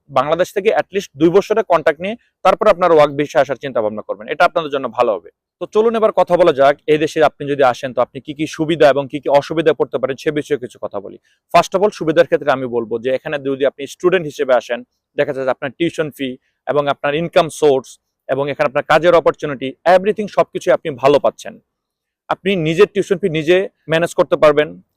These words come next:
এবং ফ্যামিলিকে সাপোর্ট দিতে পারবেন, ইচ্ছা মতো কাজ করতে পারবেন, এটা আপনাদের জন্য একটা ভালো অপরচুনিটি। অনেকে আবার প্রশ্ন আসতে পারে যে, "ভাইয়া, আমি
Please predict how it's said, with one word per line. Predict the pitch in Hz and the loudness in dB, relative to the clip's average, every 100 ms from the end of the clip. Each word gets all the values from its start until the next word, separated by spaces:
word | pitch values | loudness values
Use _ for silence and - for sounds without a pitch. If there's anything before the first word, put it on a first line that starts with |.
| - | -2
এবং | 135 160 156 | 0 0 0
ফ্যামিলিকে | 156 156 156 | -2 0 -2
সাপোর্ট | - 151 - 151 | 0 2 2 0
দিতে | 147 156 | 0 2
পারবেন, | 147 139 151 170 _ _ | 4 2 0 -8 _ _
ইচ্ছা | 170 - 170 | -6 -2 -2
মতো | 160 170 | -2 2
কাজ | 156 - | 2 2
করতে | 185 - | -2 0
পারবেন, | 151 143 139 156 _ _ | 2 2 2 -6 _ _
এটা | 202 208 | 0 2
আপনাদের | 202 208 180 | 2 -2 -2
জন্য | 185 | -2
একটা | 175 | -2
ভালো | 139 135 151 | 0 4 4
অপরচুনিটি। | 135 120 120 107 - _ _ _ _ _ | 4 0 -8 -14 -16 _ _ _ _ _
অনেকে | 180 202 214 175 | 0 2 2 2
আবার | 156 160 | 2 2
প্রশ্ন | 156 - 175 - | 0 0 0 2
আসতে | 170 - 135 | -4 -2 0
পারে | 127 120 | 0 0
যে, | 123 | -2
"ভাইয়া, | 123 135 | 0 0
আমি | 127 139 143 | 0 -2 -6